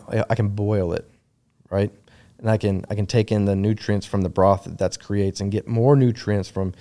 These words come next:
eating food that way in a survival situation. So fire, it, it allows me to, to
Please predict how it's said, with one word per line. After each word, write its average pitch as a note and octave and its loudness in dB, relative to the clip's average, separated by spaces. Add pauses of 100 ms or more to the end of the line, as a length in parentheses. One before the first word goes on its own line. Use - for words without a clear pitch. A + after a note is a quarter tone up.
(320)
eating G#2+ 0 (440)
food B2 2
that G2 2
way G2 2
in G2+ -4
a F#2+ -4
survival G2 2
situation. F2+ -6
So G#2 -2
fire, B2+ 4 (320)
it, G#2 2
it G2+ -2
allows G2+ 4
me G#2+ 2
to, G2 2
to F#2 -2